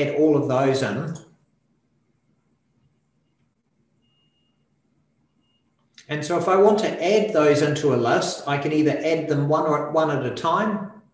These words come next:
or I can use the option at the top of the page to add all of the ones. So let's add all of those in.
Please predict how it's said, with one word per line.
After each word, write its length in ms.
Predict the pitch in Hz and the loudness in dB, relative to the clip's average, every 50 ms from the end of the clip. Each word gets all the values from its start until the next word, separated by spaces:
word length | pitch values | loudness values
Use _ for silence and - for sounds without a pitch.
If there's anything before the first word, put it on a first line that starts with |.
| _ _ - _ _ _ _ _ _ _ - | _ _ -20 _ _ _ _ _ _ _ -4
or 360 | - 175 180 170 160 156 156 | -2 0 2 4 6 6 6
I 140 | 147 147 147 | 4 2 2
can 180 | 151 151 147 151 | -2 -4 -2 2
use 180 | 151 151 151 | 2 2 2
the 120 | - 139 135 | 2 2 0
option 340 | 135 - - - 147 135 123 | 2 0 0 -2 -4 -4 -4
at 100 | - - | -4 -6
the 60 | 127 | -8
top 300 | - - - - 120 123 | -6 -2 -2 0 0 0
of 60 | - | -4
the 120 | 135 - | -4 -6
page 380 | - - 139 131 131 127 - - | -4 -2 -2 -2 -2 -2 -4 -4
to 220 | - 127 120 - | -6 -6 -4 -4
add 180 | 139 135 131 135 - 147 | -2 -2 -2 -2 0 2
all 240 | 147 147 147 147 | 4 4 4 4
of 60 | 143 135 | 2 0
the 60 | 123 | 0
ones. 840 | 113 110 104 110 135 156 160 156 131 - - - - - - _ _ _ _ _ _ _ _ _ _ _ _ _ _ | -2 -2 -4 -4 -6 -6 -6 -6 -8 -8 -8 -10 -12 -14 -20 _ _ _ _ _ _ _ _ _ _ _ _ _ _
So 120 | - - 143 | -10 -6 -2
let's 280 | 156 156 - - - | -2 -2 -2 -2 -2
add 180 | 139 127 127 123 | -2 -2 0 2
all 220 | 139 151 156 151 | 4 6 6 6
of 80 | 147 151 | 6 4
those 240 | 151 143 143 143 156 | 2 2 2 2 0
in. 320 | 170 180 185 170 156 - | -2 -4 -4 -6 -8 -10